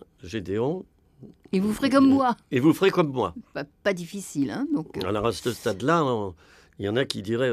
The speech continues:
Speaker 1: Ouais, non, c'est, c'est, c'est pas de, c'est pas une équipe,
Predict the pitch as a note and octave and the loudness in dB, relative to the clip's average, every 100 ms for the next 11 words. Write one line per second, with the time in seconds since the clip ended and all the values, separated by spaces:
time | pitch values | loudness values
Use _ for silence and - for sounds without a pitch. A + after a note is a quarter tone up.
0 | F#2+ G2+ A2 F2+ C3 B2 E2+ F#2+ F#2+ E2+ | -2 -2 -2 -2 -2 -4 -6 -6 -6 -8
1 | E2+ E2+ - F2 B2 G#2 F2+ E2 - _ | -10 -12 -14 -8 -6 -4 -6 -8 -12 _
2 | _ - - - _ _ - F#2 - C3 | _ -20 -20 -20 _ _ -14 -8 0 0
3 | A2 A#2+ E3+ F3 | 0 -2 -2 -4